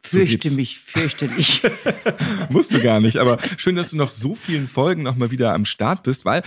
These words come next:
Speaker 1: du hast noch ein bisschen was zu erzählen.
Speaker 2: Ja, ich hab nur zwei kleine Geschichten.
Speaker 1: Die hören wir auch gleich. Vorher noch mal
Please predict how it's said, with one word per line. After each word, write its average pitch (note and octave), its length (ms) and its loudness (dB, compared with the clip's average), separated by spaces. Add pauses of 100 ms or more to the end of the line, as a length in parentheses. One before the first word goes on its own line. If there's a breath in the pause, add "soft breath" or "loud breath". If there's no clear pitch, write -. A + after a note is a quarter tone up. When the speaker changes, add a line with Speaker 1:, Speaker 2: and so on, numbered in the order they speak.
(100)
Speaker 1:
du A2+ 120 -2
hast E3+ 180 -2
noch F3+ 100 0
ein D#3+ 80 -2
bisschen D3 260 -2
was C3+ 180 -2
zu - 80 -2
erzählen. F#2 600 0 (200 soft breath)
Speaker 2:
Ja, - 220 0
ich - 140 -8
hab E3+ 140 -4
nur E3+ 180 -10
zwei E3 200 -4
kleine D3 340 -6
Geschichten. - 600 -14 (280 loud breath)
Speaker 1:
Die G#2 100 6
hören D#3+ 120 4
wir G2+ 100 4
auch - 120 0
gleich. F#2+ 360 -2
Vorher F3 280 2
noch F#3 220 0
mal E3 300 0